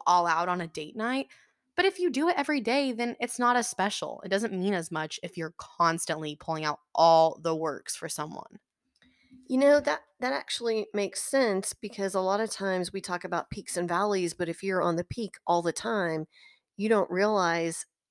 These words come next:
Speaker 2: that you're on the peak and how good it is.
Speaker 1: Yeah, and then whenever you do have a valley and it's not like Valentine's Day, it's like life or death to you, like, you're <laughs> on the brink of wanting to break up because you can't handle that real life is hard, it sucks, you know?
Speaker 2: Life,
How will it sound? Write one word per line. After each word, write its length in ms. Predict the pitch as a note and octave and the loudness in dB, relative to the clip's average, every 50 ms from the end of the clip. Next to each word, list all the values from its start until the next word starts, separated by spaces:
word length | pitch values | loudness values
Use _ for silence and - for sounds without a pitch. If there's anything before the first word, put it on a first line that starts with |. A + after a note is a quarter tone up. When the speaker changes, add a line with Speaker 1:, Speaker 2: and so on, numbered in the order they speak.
| _ - | _ -16
Speaker 2:
that 200 | - E3+ F#3 - | -6 -4 -4 -2
you're 140 | - F3 F3 | -2 0 0
on 120 | F3 E3 D#3 | 2 2 0
the 80 | - | 0
peak 420 | - - - A#3+ G3 F3 - - - - | -4 -4 -4 -2 -4 -4 -6 -8 -8 -6
and 100 | E3 D#3 | -6 -4
how 140 | E3+ E3+ D#3+ | -4 -6 -6
good 220 | D#3 F3+ F3 E3+ | -2 -2 -2 -2
it 120 | D3+ - | -2 -4
is. 280 | B2 - F2 G2 - - | -6 -10 -12 -12 -14 -8
Speaker 1:
Yeah, 380 | A#3 A#3 F4 F4 C4 F#3+ F3+ F#3 | -2 2 4 6 6 6 4 4
and 140 | F#3+ F#3+ G3 | 2 2 2
then 180 | G3+ G3+ G3 G3 | 4 4 4 4
whenever 260 | G3 F#3+ F#3 F#3 F#3+ | 4 4 4 2 2
you 220 | F#3 F#3 F3+ F3+ | -2 -2 -4 -8
do 420 | E3+ - F3 E3 F3 F#3+ G#3+ A3+ - _ _ | -6 -4 -4 -2 -2 -2 -4 -4 -6 _ _
have 180 | - G3+ G3 G3 | 6 6 8 8
a 80 | G3 | 8
valley 380 | F#3 F3 D#3+ D#3+ E3+ F#3 G3+ G3 | 8 10 10 10 10 8 6 4
and 80 | F#3 F3 | 4 2
it's 200 | D#3+ - - - | 2 0 -2 -2
not 300 | F3 E3 D#3+ D#3+ D3+ - | 2 4 6 6 6 6
like 180 | F#3 F#3+ F#3 | 2 2 8
Valentine's 640 | F#3+ F3+ F#3 G3 G3+ G3 G3+ G#3+ G#3+ G#3+ G#3+ G3 F#3+ | 8 8 8 8 6 2 2 2 2 2 2 2 6
Day, 320 | G#3+ G#3+ A3 A3 A#3 A#3 - | 8 8 8 8 6 2 2
it's 200 | F#3 F3 - - | 0 0 2 4
like 280 | F#3 E3+ E3 E3 - _ - - - - _ _ _ _ - | 4 4 4 2 -2 _ -20 -20 -20 -20 _ _ _ _ -8
life 340 | G3 F3+ E3+ F#3 G3 - | 0 4 4 4 6 6
or 100 | - F3+ | 4 4
death 260 | G3 F#3+ F3+ F3+ F3+ - - | 6 6 4 4 4 -2 -8
to 100 | - G3 | -8 -8
you, 340 | E3 E3+ F3 F3+ F3+ F#3 F3+ | -8 -6 -6 -4 -2 0 4
like, 240 | F3 D#3 D3+ E3+ _ - | 4 2 2 0 _ -6
you're 160 | F#3+ F#3 - | -2 0 2
<laughs> 0 | |
on 180 | - - C#4+ A3 | 4 6 8 6
the 80 | A3 | 6
brink 300 | G#3 - F3+ F3+ F#3 G3 | 6 6 4 4 4 2
of 100 | G3+ F#3+ | 2 2
wanting 220 | E3+ F3 F3 F3 F3 | 4 4 4 4 4
to 60 | F3 | 0
break 280 | E3+ F3+ E3+ F3 F3 - | 2 2 2 2 4 6
up 180 | B3+ C4 B3 - | 8 8 8 6
because 320 | G3 - - F#3 E3 - | 2 -4 -4 -4 -4 -4
you 140 | F3 E3+ F3 | -6 -10 -10
can't 260 | - - F3+ F3 D#3 | -8 -6 -6 -6 -4
handle 400 | E3+ F3 E3+ E3+ F3 E3+ F3 F3 | -2 0 0 4 4 4 4 4
that 240 | E3+ E3 D#3 D#3 - | 2 0 -2 -2 -6
real 180 | - F#3+ F#3 F3+ | -4 -2 0 0
life 340 | F3+ E3 E3+ E3+ - - - _ _ - _ _ - | 0 0 -2 -6 -10 -14 -20 _ _ -20 _ _ -4
is 100 | G3+ F#3 | -2 4
hard, 280 | G#3 G3+ E3+ E3 E3 D#3+ | 10 10 10 10 10 6
it 80 | - | 0
sucks, 640 | - - - G3 E3+ D#3+ E3 - - - - - - _ _ - | -4 -4 2 2 2 2 0 -6 -8 -8 -8 -8 -12 _ _ -10
you 80 | - F3+ | -6 -4
know? 200 | E3+ E3+ E3+ E3+ _ _ _ _ _ _ _ _ _ _ _ _ - | -4 -4 -4 -8 _ _ _ _ _ _ _ _ _ _ _ _ -8
Speaker 2:
Life, 260 | - F#3+ B3+ C#4+ C#4 | -4 -2 -2 -2 -4